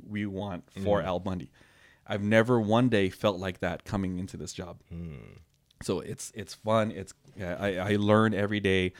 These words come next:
Speaker 1: Um, I came into the job as a packaging designer. Never did one lick of packaging. They pu-, immediately put me into the, uh, the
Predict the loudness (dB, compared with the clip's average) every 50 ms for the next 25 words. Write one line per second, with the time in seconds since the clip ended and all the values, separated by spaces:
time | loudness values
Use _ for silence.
0 | -16 -20 -20 -20 -20 _ -4 0 2 2 2 0 -2 -4 -2 0 2 2 2 2
1 | 2 2 2 2 2 0 -2 -4 -4 -4 0 2 4 4 4 4 2 -2 -8 -12
2 | -4 -2 -2 -2 -2 -4 -4 -2 0 0 -2 -2 -2 0 0 0 0 0 -2 -2
3 | -2 -4 -2 -2 -2 0 2 2 2 2 0 0 -2 -4 -8 _ _ _ _ _
4 | 0 2 2 4 2 2 0 -2 -2 0 -2 -2 -2 -2 -2 -4 -6 -8 -10 -12
5 | -12 -12 -16 -18 -20 -20 _ _ _ _ _ _ _ _ _ _ _ _ _ -4
6 | -2 -2 0 -2 -4 0 2 4 6 8 6 6 6 2 0 -2 2 4 4 4
7 | 6 4 2 2 2 2 2 2 2 0 -2 0 0 2 2 0 -2 -4 -8 _
8 | _ _ _ _ -6 -2 -2 0 0 0 -2 -4 -4 -4 -2 -2 -2 -4 -4 -6
9 | -8 -12 _ -10 -6 -6 -6 -6 -8 -12